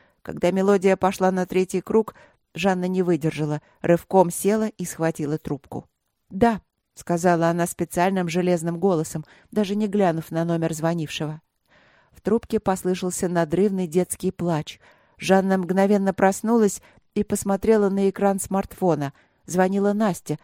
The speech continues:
соседка с третьего этажа. «Что случилось?» крикнула Жанна, заглушая детские вопли. «Зайди ко мне!»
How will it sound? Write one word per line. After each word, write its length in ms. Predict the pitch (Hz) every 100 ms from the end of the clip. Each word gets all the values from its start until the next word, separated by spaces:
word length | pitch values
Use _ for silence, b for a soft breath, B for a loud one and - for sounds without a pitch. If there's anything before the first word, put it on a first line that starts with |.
| b
соседка 480 | - 220 226 180 165
с 60 |
третьего 460 | - 180 165 156 160
этажа. 420 | 165 190 175 143 - _ _ _ _
«Что 240 | - -
случилось?» 600 | 233 254 - 254 180 - - _ _
крикнула 500 | - 180 - 170 170
Жанна, 360 | 170 202 226 196
заглушая 540 | 170 170 185 202 185
детские 460 | 175 185 - - 196
вопли. 440 | 180 175 - 160 - b b b b
«Зайди 440 | b 262 285 254 269
ко 200 | 285 254
мне!» 240 | 226 202